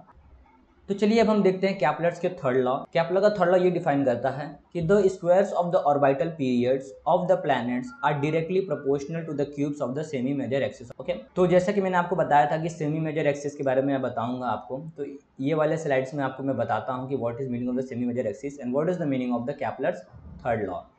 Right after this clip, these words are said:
ओके, तो इस डेफिनेशन का मतलब ये होता है कि जो orbital period होता है अगर हम उसका square करेंगे तो वो directly proportional रहेगा किसके, cubes of the semi major axis of their orbits। केपलर के थर्ड लॉ को हम law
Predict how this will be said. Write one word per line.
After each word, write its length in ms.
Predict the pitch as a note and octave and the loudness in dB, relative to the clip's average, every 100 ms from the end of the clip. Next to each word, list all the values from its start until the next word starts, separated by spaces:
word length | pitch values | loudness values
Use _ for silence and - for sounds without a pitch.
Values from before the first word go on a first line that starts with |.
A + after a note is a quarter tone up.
| _ _ | _ _
ओके, 120 | - F#3 | -6 -6
तो 440 | A#3+ - _ - | -6 -12 _ -8
इस 120 | A3 G3+ | -2 2
डेफिनेशन 440 | G#3 G3+ G3 G#3 | 2 2 0 2
का 80 | G#3 | 2
मतलब 280 | F#3 F3+ D#3+ | 2 2 2
ये 120 | D3 | 0
होता 280 | C#3 A2 A#2 | 0 0 -2
है 160 | C3 C#3+ - _ - | -4 -8 -12 _ -4
कि 100 | G3 | -2
जो 160 | G3 A3 | 0 4
orbital 420 | D3 D3 D#3+ F3+ G3 | 4 6 4 2 -2
period 360 | D#3+ C#3+ C#3 | 0 2 4
होता 200 | C3+ A#2+ | 2 0
है 120 | C3 D3 | 0 2
अगर 140 | E3+ | 2
हम 80 | F3 | 0
उसका 180 | F3+ F#3 | 2 0
square 300 | F3+ F3 F3 | 2 4 4
करेंगे 440 | C#3+ B2+ B2+ C#3+ F3 - _ | 4 2 2 -2 -6 -12 _
तो 60 | E3+ | 0
वो 60 | F3+ | 4
directly 420 | D#3 D#3+ E3+ G3 | 6 6 4 2
proportional 560 | G3+ D#3 D#3+ E3 E3+ | 2 -2 -2 -4 -4
रहेगा 280 | D#3 D3+ C#3+ | -2 0 0
किसके, 360 | - C#3+ C#3 F#3+ B3+ - _ _ _ - | 0 -4 -4 -4 -4 -10 _ _ _ 0
cubes 240 | G#3 G#3 - | 0 0 0
of 100 | C#3+ D3 | 0 0
the 80 | G3 | -2
semi 280 | - C3 C3+ | 0 -2 0
major 260 | B2+ B2+ E3+ | 0 0 0
axis 320 | F#3 - G#3+ A#3+ - | -2 0 -2 -2 -4
of 120 | B2+ A#2+ | -4 0
their 160 | C3 C3+ D#3 | 0 2 4
orbits। 420 | D#3 G#2+ F2+ - - _ | 4 4 -4 -6 -18 _
केपलर 320 | E3 E3+ G#3 | -2 0 0
के 80 | G#3+ | 2
थर्ड 200 | G#3+ F#3 | 2 4
लॉ 100 | F#3 | 4
को 120 | F#3 G3 | 4 4
हम 180 | G3+ F3+ | 2 4
law 240 | D#3 D#3 | 8 10